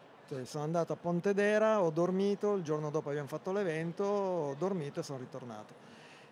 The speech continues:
Ehm, durante il viaggio stavamo ancora lavorando al programma del nuovo tour di, di quest'anno e mancava il titolo. E andando giù io per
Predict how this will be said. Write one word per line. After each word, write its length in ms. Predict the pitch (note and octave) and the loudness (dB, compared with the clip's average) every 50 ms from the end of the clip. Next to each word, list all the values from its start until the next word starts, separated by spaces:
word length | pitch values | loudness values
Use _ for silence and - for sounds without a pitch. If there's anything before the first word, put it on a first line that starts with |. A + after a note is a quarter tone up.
| - - - | -14 -6 -2
Ehm, 840 | G3 F#3+ F3+ F3 F3 E3+ E3+ E3 E3 D#3+ D#3 D3+ D3 D3 D3 C#3+ D3 D3 | 0 0 0 0 0 0 0 0 -2 -2 -2 -4 -6 -8 -10 -10 -8 -4
durante 480 | D3+ F#3 G#3 A3+ B3+ B3+ A#3+ - A3+ | 0 2 2 4 4 2 2 2 0
il 80 | A#3+ A#3 | 0 0
viaggio 720 | G#3+ G#3+ F#3 D3 C#3 D3+ D3+ D3+ D3 F3+ G3+ A3 A3+ A3+ G3+ | 0 0 0 0 0 -4 -4 -2 0 2 2 2 2 0 -2
stavamo 340 | - - F#3 E3+ F3+ F3+ | -2 -2 -2 0 0 0
ancora 320 | F3 E3 - F#3+ G#3+ G#3 G3 | 0 0 0 0 0 0 2
lavorando 420 | F3 D#3 D#3+ E3 F3 F3+ F3 E3 | 0 2 0 0 0 0 0 0
al 60 | D3+ | 0
programma 420 | - D3+ D3+ C#3 D3+ E3 E3 D#3 D3+ | -2 -4 -4 -2 -4 -2 -2 -4 -4
del 140 | C#3 C#3 C#3 | -6 -6 -6
nuovo 360 | C#3+ D3 D#3 D#3+ D#3 C#3+ B2 - - - | -4 -4 -2 -2 -2 -4 -6 -8 -10 -6
tour 560 | E3 E3+ E3+ E3 D#3 C#3 C3 B2+ C3 B2 B2+ - | -2 -2 0 0 -2 -4 -4 -6 -8 -10 -10 -10
di, 260 | C3 C3+ C3+ C3 B2+ C3 | -10 -8 -6 -6 -8 -8
di 120 | C3 C3+ | -8 -10
quest'anno 760 | B2+ - D3+ - - - F#3 C3+ B2 B2+ C#3 D#3+ F3+ G#3+ A3+ A3+ - - - - - - - - - - | -8 -8 -8 -6 -2 -2 0 0 0 -2 -2 -2 -2 -2 -2 -6 -10 -20 -20 -20 -20 -20 -20 -20 -18 -8
e 180 | - - G3 G#3+ G#3+ | 0 2 4 4 4
mancava 540 | G3+ F#3 F3+ G3 F#3+ - D#3+ C3+ D#3+ F#3 F3 | 4 4 2 2 0 0 0 0 2 0 0
il 160 | D3+ - - | -2 -2 -4
titolo. 520 | - F3 D#3 - - D3 C#3+ C#3+ C#3+ C#3 B2+ - - - - - - - - - - - - - - - - - - - | -6 -6 -4 -2 -2 -2 -2 -2 -4 -6 -10 -16 -20 -20 -20 -20 -20 -20 -20 -20 -20 -20 -20 -20 -20 -20 -20 -20 -8 0
E 200 | - A#3 A#3+ - - | 4 4 4 4 2
andando 440 | G3 F#3 G#3 A3 B3 A#3+ A#3 B3 A#3+ | 0 0 2 2 4 2 2 2 2
giù 120 | G3+ B3 | 0 2
io 180 | C4 A#3+ G3+ F3 | 4 6 4 6
per 240 | - - E3+ D#3 | 6 4 2 2